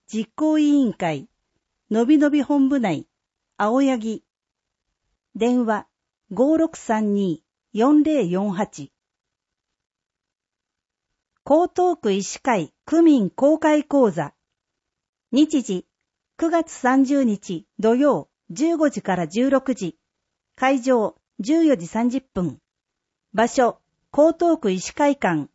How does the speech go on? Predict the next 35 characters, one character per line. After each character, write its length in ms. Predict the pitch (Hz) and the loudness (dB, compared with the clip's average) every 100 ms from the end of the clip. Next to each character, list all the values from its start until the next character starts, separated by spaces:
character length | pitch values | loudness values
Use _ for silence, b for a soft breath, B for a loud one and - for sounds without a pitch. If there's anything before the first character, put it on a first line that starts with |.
| _ | _
四 260 | 208 269 294 | 0 2 2
階 300 | 254 240 - | 2 -2 0
講 280 | 233 226 | 0 0
堂。 340 | 202 196 165 - _ _ _ _ _ _ _ | 2 0 0 -6 _ _ _ _ _ _ _
東 240 | 302 311 262 | -2 0 2
洋 280 | 180 143 - _ _ | 0 -2 -10 _ _
五 140 | 208 294 | -2 2
の 160 | 254 | 2
三 260 | 208 269 269 | 0 0 0
十 220 | 220 190 | 0 -4
一 220 | 180 - | -4 -4
の 140 | 233 165 | -4 -4
十 220 | - 202 | -4 -6
八。 400 | 160 165 185 175 _ _ _ _ _ _ _ _ _ _ _ _ _ | -6 -10 -14 -16 _ _ _ _ _ _ _ _ _ _ _ _ _
定 240 | - 269 262 | 0 2 2
員 340 | 233 233 202 - _ | 0 -2 -4 -12 _
八 320 | - 226 320 285 | -4 -2 -2 -2
十 240 | 320 277 | -2 0
人。 320 | 190 156 139 _ _ _ | -2 -4 -8 _ _ _
申 160 | 214 254 | -4 -4
し 80 | 254 | -2
込 140 | 240 | -2
み 120 | 220 | -2
順。 300 | 185 196 151 - _ _ _ _ _ _ _ | -2 -4 -6 -8 _ _ _ _ _ _ _
小 240 | 262 294 | 0 2
学 220 | 302 294 | 2 0
生 240 | - 285 285 | -2 0 0
以 40 | |
下 140 | 269 | 0
の 100 | 214 | -2
方、 400 | 175 180 - 165 - | -4 -6 -8 -10 -6
入 260 | 202 247 277 | 0 2 4
場 220 | 269 247 | 2 0
不 140 | - | -2
可。 180 | - 165 | -8 -10